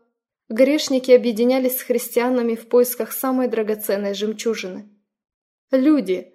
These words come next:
бывшие прежде самыми ярыми противниками Евангелия, становились его преданными защитниками. Пророчество исполнилось. Самые слабые стали, как Давид, а дом Давида,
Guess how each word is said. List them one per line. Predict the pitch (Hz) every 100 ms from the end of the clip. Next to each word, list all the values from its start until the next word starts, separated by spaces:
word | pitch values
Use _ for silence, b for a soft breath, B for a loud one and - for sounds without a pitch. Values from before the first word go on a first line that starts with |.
| _
бывшие | 226 277 277 - 240
прежде | 247 269 214 220
самыми | 226 262 247 226 226
ярыми | 220 247 226 208
противниками | 190 214 214 247 220 208 202 208
Евангелия, | 226 302 294 214 196 190 - _ _ _ _
становились | - - 285 285 320 311 -
его | 285 285
преданными | 269 247 240 233 233 226
защитниками. | 214 220 - 208 190 185 180 175 - _ _ _ _ _ _ _
Пророчество | 254 233 254 277 262 - 240
исполнилось. | 233 - 214 214 202 190 196 - _ _ _ _ _
Самые | - - 233 214
слабые | 208 233 262 269 269
стали, | 262 - 269 262
как | 254 240 208
Давид, | 220 202 202 - _ _ _ _ _
а | - 233
дом | 208 208 208
Давида, | 208 220 254 269